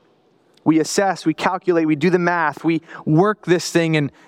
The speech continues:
maybe you thought if you go into the Corinthian people, this is how we're gonna come and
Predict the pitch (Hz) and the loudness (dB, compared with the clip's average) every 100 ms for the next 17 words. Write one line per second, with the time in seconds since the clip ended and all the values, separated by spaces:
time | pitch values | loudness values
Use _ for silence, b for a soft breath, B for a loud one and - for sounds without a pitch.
0 | b 160 208 220 214 190 214 196 175 185 | b 2 2 2 2 2 0 0 -4 0
1 | 196 208 190 185 - 202 190 185 180 175 | 0 0 0 0 0 0 0 2 2 2
2 | 165 - 220 202 202 185 214 185 - - | -2 0 0 2 0 0 -2 -4 -2 0
3 | 208 202 190 190 180 202 196 190 170 | 2 0 -2 -2 -2 -2 -2 -2 -2